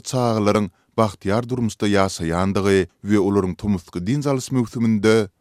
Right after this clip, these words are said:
öz wagtyny boş geçirmezligi üçin ähli sertleriň döredilýändigi aýdylsa da,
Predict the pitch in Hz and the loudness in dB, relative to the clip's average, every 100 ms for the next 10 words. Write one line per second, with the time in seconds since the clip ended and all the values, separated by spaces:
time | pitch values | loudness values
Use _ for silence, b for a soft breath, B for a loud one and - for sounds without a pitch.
0 | _ - 117 135 135 123 - 107 87 143 | _ -2 -2 0 -2 -2 -2 -4 -2 -4
1 | - 151 135 127 110 90 90 101 - 113 | -6 -8 -4 -4 -2 -2 -2 -4 -2 0
2 | 101 - _ 110 117 147 120 131 - 98 | 0 -6 _ -4 -4 -6 -4 -4 -2 -4
3 | 107 110 117 101 90 90 104 120 117 101 | -2 0 0 0 -2 0 0 -2 -2 -2
4 | 101 92 80 131 117 | -2 -4 -4 -4 0